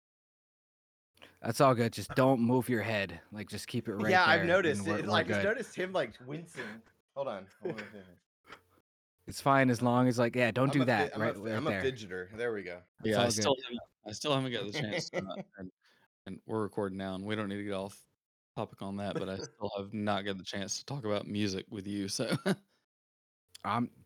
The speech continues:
Speaker 1: down for that any day. I don't know what the topic is. I just
Speaker 3: Oh, we
Speaker 1: saw a
Speaker 3: weren't
Speaker 1: stream
Speaker 3: doing
Speaker 1: of
Speaker 3: this.
Speaker 1: pictures I was down on. Um,
Speaker 3: like, an entire studio on the other side of this room, so
Speaker 2: Ooh, yeah,
Speaker 1: That's
Speaker 2: yeah, you should
Speaker 1: worth
Speaker 2: show 'em.
Speaker 1: talking about.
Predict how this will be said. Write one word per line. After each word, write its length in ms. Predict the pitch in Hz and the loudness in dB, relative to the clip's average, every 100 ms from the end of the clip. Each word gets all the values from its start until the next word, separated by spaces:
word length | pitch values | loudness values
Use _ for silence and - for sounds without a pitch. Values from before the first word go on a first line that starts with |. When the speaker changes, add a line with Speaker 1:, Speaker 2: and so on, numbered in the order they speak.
| - | -4
Speaker 1:
down 220 | 110 107 | -2 -2
for 120 | 107 | -4
that 160 | 107 104 | 0 0
any 160 | 110 98 | 0 0
day. 120 | 95 | 2
I 140 | 104 | 2
don't 120 | 156 | 4
know 80 | 127 | 4
what 200 | 107 120 | 2 0
the 80 | 110 | -2
topic 420 | - 120 - 95 | 0 0 0 -2
is. 260 | 127 107 101 | 0 0 -2
I 120 | 110 | -6
just 280 | 101 104 - _ _ - _ _ | -4 -8 -10 _ _ -20 _ _
Speaker 3:
Oh, 220 | 135 131 120 | 0 2 2
we 60 | |
Speaker 1:
saw 60 | 113 | 0
a 40 | |
Speaker 3:
weren't 20 | |
Speaker 1:
stream 120 | 113 110 | 0 0
Speaker 3:
doing 160 | 107 | 0
Speaker 1:
of 80 | 101 | -2
Speaker 3:
this. 80 | - | 0
Speaker 1:
pictures 500 | 127 110 113 101 - | 0 2 -2 -2 -4
I 140 | 107 | -4
was 200 | 104 101 | -2 -4
down 280 | - 110 107 | -2 0 0
on. 260 | 104 104 98 | 0 -2 -4
Um, 380 | 113 110 104 101 - - _ 101 - | -4 -2 -2 -4 -8 -16 _ -16 -8
Speaker 3:
like, 120 | 98 | -6
an 80 | 101 | -4
entire 400 | 95 110 101 98 | -6 -4 -2 -2
studio 560 | - 113 101 101 98 98 _ _ _ _ _ - | -6 -6 -6 -4 -6 -8 _ _ _ _ _ -10
on 60 | 101 | -4
the 100 | 101 | -2
other 200 | 110 98 | 0 -2
side 260 | 110 92 | -2 -4
of 60 | 92 | -4
this 180 | 98 101 | -8 -6
room, 280 | 101 113 - _ _ - | -6 -6 -8 _ _ -6
so 260 | - 87 - _ _ _ _ _ 127 | -4 -4 -10 _ _ _ _ _ -8
Speaker 2:
Ooh, 220 | 131 127 | -6 -6
yeah, 400 | 123 127 113 131 | -6 -2 -2 -4
Speaker 1:
That's 40 | - | -8
Speaker 2:
yeah, 200 | 107 113 | -10 -6
you 120 | 107 | -8
should 180 | 110 139 | -8 -2
Speaker 1:
worth 20 | |
Speaker 2:
show 300 | 120 107 104 | 0 0 -2
'em. 180 | 113 104 | -2 -2
Speaker 1:
talking 160 | 113 101 | -2 -6
about. 400 | 95 95 120 | -2 -2 -4